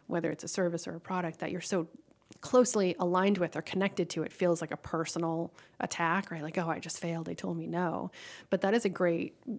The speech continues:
it's a great activity to go through. And I always think of it like, "Okay, go have some fun with failure.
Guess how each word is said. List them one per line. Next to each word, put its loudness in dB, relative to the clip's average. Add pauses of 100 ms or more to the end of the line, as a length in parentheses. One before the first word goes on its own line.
(220)
it's 2
a 0
great 2 (460)
activity 8
to 8
go 8
through. 4
And 2
I 2
always 2
think -4
of -8
it -4
like, -6
"Okay, -2
go 0
have 4
some 4
fun 6
with 2
failure. -2